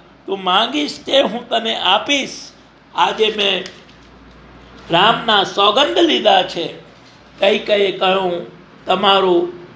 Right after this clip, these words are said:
મારે કાંઈ જોઈતું નથી, પણ મારા બે વરદાન મેં તમારી પાસે થાપણ તરીકે રાખ્યા છે, તે હું આજે માંગીશ."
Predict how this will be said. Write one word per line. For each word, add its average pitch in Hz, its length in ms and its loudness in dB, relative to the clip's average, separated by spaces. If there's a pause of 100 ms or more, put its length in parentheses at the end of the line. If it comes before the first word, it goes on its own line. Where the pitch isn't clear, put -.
(140)
મારે 208 300 4
કાંઈ 196 320 0
જોઈતું 226 540 2
નથી, 185 760 2 (180)
પણ 196 180 -2
મારા 185 360 4
બે 202 240 4
વરદાન 208 680 2 (420)
મેં 233 300 -4
તમારી 214 420 0
પાસે 196 680 -2 (320)
થાપણ 185 440 0
તરીકે 233 480 -4
રાખ્યા 190 460 0
છે, 175 360 -4 (440)
તે 262 160 4
હું 240 320 0
આજે 196 320 2
માંગીશ." 185 720 -4